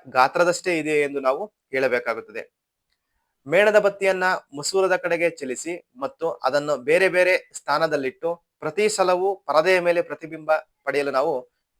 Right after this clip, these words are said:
ಪ್ರಯತ್ನಿಸಬೇಕಾಗುತ್ತದೆ. ಇಲ್ಲಿ ಮೂಡಿದಂತಹ ವೀಕ್ಷಣೆಗಳನ್ನ ಕೋಷ್ಟಕ ಹನ್ನೊಂದು ಪಾಯಿಂಟ್ ಒಂದರಲ್ಲಿ ನಾವು ನಮೂದಿಸಬೇಕಾಗುತ್ತದೆ. ಮೇಣದ ಬತ್ತಿಯ ಮಸೂರಕ್ಕೆ ತೀರಾ ಹತ್ತಿರವಿದ್ದಾಗ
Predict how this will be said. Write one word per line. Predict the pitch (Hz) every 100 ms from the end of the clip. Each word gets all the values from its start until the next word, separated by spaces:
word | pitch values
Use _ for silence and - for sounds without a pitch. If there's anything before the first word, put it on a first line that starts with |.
| _
ಪ್ರಯತ್ನಿಸಬೇಕಾಗುತ್ತದೆ. | 139 143 143 131 123 123 117 113 113 110 - _ _ _ _ _ _ _ -
ಇಲ್ಲಿ | 180 202 202 - _ _ _ _ 151
ಮೂಡಿದಂತಹ | 170 170 160 160 156 156 - _ _ _ _ _ _ _
ವೀಕ್ಷಣೆಗಳನ್ನ | 127 190 - 165 127 117 123 151 - _ _ _ _ _ -
ಕೋಷ್ಟಕ | 160 160 170 165 - 123
ಹನ್ನೊಂದು | 143 185 190
ಪಾಯಿಂಟ್ | 185 160 147
ಒಂದರಲ್ಲಿ | 131 143 139 135 127
ನಾವು | 151 131 - _ _
ನಮೂದಿಸಬೇಕಾಗುತ್ತದೆ. | 139 147 151 139 127 123 120 113 107 110 _ _ _
ಮೇಣದ | 135 180 202 196
ಬತ್ತಿಯ | 190 190 185 185 170 _ _ -
ಮಸೂರಕ್ಕೆ | 143 - 196 156 - 165 170 _ _
ತೀರಾ | - 180 196
ಹತ್ತಿರವಿದ್ದಾಗ | 165 160 175 165 135 117 117